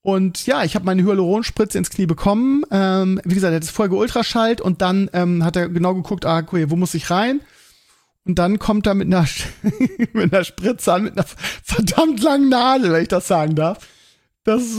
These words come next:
war länger, als ich gedacht hätte, so. That's what she said. Ähm, und, äh, hat dann, wie gesagt, äh, geultraschallt, wo er rein muss, genau, damit er ins Gelenk kommt. Und hat vorher noch betäubt, das heißt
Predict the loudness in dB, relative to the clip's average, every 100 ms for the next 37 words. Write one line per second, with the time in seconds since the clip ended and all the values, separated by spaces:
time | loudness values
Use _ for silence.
0 | -4 -2 0 0 2 2 2 2 0 0
1 | -2 0 0 0 0 -2 0 0 0 0
2 | 0 2 0 -4 -20 -20 -20 -20 _ -6
3 | -4 -2 -2 0 -2 -6 -2 2 4 4
4 | 2 0 -4 0 0 2 -2 -4 -2 2
5 | 2 2 0 0 0 0 0 0 0 0
6 | -2 -4 -2 0 0 0 0 0 0 2
7 | 2 0 0 0 0 -2 -2 -2 0 0
8 | 0 0 0 -2 0 0 0 0 0 -4
9 | -4 -2 0 -2 -8 -20 -8 -4 0 -2
10 | -2 -4 0 0 0 -2 -2 0 -2 -8